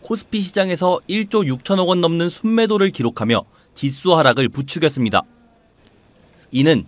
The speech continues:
지난해 팔월 십삼 일 이후 최대 규모입니다. 반면 기관은 일조 팔천억 원 원가량을 순매수했는데, 이 중 일조 오천억 원 원은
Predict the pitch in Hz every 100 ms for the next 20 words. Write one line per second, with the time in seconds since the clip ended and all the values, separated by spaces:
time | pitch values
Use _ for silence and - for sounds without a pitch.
0 | - 143 165 185 190 - 220 220 208 -
1 | 214 202 196 120 113 135 101 - 220 208
2 | 196 139 151 151 143 113 98 _ _ _
3 | _ _ _ _ _ _ - 139 165 196
4 | 196 123 131 139 120 - - 175 214 233
5 | 208 233 233 233 220 214 202 190 185 190
6 | 196 220 226 226 202 139 104 110 101 _
7 | _ _ - 131 156 190 208 233 240 214
8 | 131 - 170 117 117 113